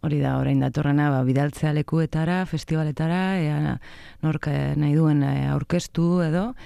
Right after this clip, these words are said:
eta, eta bai, jendearen, eh, iritzia jasotzea, eta bai, hori, hori dator orain, bai.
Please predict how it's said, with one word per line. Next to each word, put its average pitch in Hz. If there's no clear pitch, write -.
eta, 131
eta 131
bai, 165
jendearen, 139
eh, 127
iritzia 139
jasotzea, 156
eta 135
bai, 135
hori, 151
hori 160
dator 131
orain, 123
bai. 123